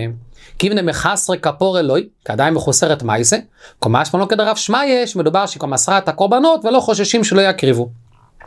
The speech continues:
זו גרסה אחת,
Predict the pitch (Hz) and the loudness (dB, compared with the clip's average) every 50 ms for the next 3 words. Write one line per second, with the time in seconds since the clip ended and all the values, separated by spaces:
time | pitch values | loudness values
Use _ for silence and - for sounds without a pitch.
0 | - - - - - - - - - - - 131 120 143 208 240 240 240 240 247 | -16 -16 -14 -12 -10 -10 -10 -10 -6 0 2 2 4 6 4 6 6 4 4 2
1 | 247 - - - - - - - - 147 139 165 170 160 - - 214 208 196 - | -2 -4 -10 -18 -20 -20 -20 -2 4 6 6 6 6 4 2 2 2 2 0 0
2 | - 202 208 196 196 202 - | 0 0 0 0 -2 -6 -10